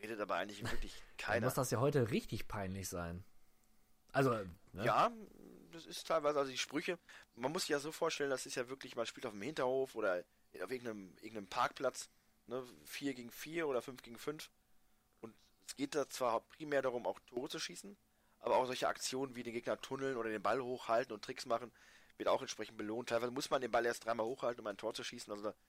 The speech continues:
Speaker 1: ist so ein bisschen auch so diese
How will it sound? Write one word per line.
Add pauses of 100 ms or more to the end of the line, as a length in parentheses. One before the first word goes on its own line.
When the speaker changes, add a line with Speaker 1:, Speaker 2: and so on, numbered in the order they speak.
(320)
Speaker 1:
ist
so
ein
bisschen (440)
auch (120)
so
diese